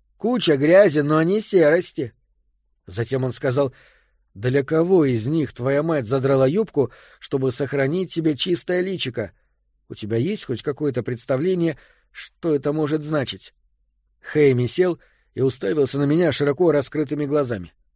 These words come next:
«Откуда, во имя всех оранжевых бабочек, которые когда-либо летали, ты появился?» Напротив нас Йо хрюкнул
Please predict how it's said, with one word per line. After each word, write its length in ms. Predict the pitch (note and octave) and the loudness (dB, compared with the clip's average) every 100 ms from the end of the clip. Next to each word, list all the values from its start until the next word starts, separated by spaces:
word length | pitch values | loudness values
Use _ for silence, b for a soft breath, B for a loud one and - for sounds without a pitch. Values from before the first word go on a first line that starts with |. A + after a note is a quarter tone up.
| _ - | _ -10
«Откуда, 720 | F#2 - - D4 C4 C#3 - _ _ - | -10 -10 -8 -4 -2 -2 -4 _ _ -4
во 160 | D3+ | 2
имя 220 | E3+ F3+ | 2 2
всех 240 | C#3+ E3+ D#3+ | 0 0 2
оранжевых 560 | F3+ D#3+ B2+ F3+ F#3 | 2 2 2 0 2
бабочек, 420 | F#3+ F#3+ C#3+ E3+ - | 4 4 4 0 0
которые 320 | E3+ E3+ C#3+ | 2 4 4
когда-либо 460 | F3 E3 E3+ D#3 | 2 4 4 4
летали, 480 | D#3 E3 C4 B3+ E3 b b _ | 4 4 4 6 4 b b _
ты 200 | D#3+ D3 - _ | 0 0 -2 _
появился?» 800 | A3 A#3 B3 G#3 C3+ - C#3+ G#2 _ _ _ _ _ _ _ | 2 2 4 4 4 2 -2 -2 _ _ _ _ _ _ _
Напротив 560 | F2 A2 A#2+ G3+ D#3+ C3 | -8 -6 0 2 2 0
нас 280 | D#3+ D3 C3+ | 0 0 0
Йо 180 | E3+ | 0
хрюкнул 540 | C#3 C3+ E3+ E3+ G3 | 2 4 4 4 0